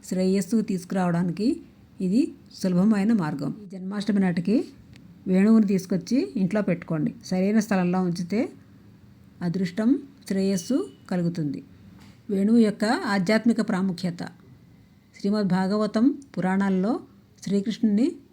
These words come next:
వేణువు మధురమైన రాగం గోపికల మనస్సులలో ప్రేమ, ఆనందం, భక్తిని మేల్కొల్పేదని ప్రస్తావించబడింది. ఈ మురళి కేవలం సంగీతం మాత్రమే కాదు,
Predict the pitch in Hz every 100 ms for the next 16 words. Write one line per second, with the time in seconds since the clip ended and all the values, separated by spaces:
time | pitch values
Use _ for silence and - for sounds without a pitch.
0 | 202 190 196 208 190 175 196 214 208 196
1 | 175 175 190 247 269 - - _ _ -
2 | - _ _ - 175 190 196 220 214 190
3 | 175 185 175 190 180 202 185 175 180 202
4 | 233 160 175 185 185 202 202 180 175 196
5 | 220 269 - - 180 180 196 175 185 175
6 | 185 226 165 170 180 180 170 165 165 165
7 | 165 - - - - - - - 196 190
8 | 190 226 233 196 180 185 208 190 180 202
9 | 214 208 196 190 202 220 180 165 151